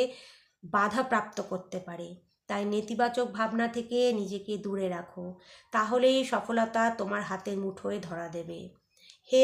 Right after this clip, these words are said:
আমার প্রিয়, আমি সর্বদা তোমার মঙ্গলময় জীবনের জন্য এই বার্তা প্রেরণ করে থাকি, তাই এটাকে অন্তর দিয়ে গ্রহণ করো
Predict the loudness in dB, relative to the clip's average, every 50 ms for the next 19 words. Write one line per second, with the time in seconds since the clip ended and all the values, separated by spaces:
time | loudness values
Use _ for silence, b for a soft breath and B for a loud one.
0 | 10 8 6 4 0 -2 -2 -4 -4 -2 0 2 4 4 2 0 B B B B
1 | B B B _ 6 6 6 2 0 0 4 4 4 4 4 2 4 4 4 4
2 | 4 4 4 4 4 4 2 2 2 2 6 8 8 8 8 6 6 8 8 8
3 | 8 6 4 0 2 2 4 6 4 4 4 0 -2 -2 -2 0 2 2 2 2
4 | 2 0 -2 -2 -2 -4 -6 -6 -4 -4 -4 -4 -2 -4 -4 -6 -6 -6 -6 -8
5 | -10 -16 -18 -16 _ -16 -16 -16 -18 B B B B B B B B _ 6 8
6 | 8 8 6 6 4 2 2 4 2 2 2 0 0 0 0 0 0 2 2 2
7 | 2 2 2 2 2 2 2 0 0 0 0 0 0 2 2 2 4 2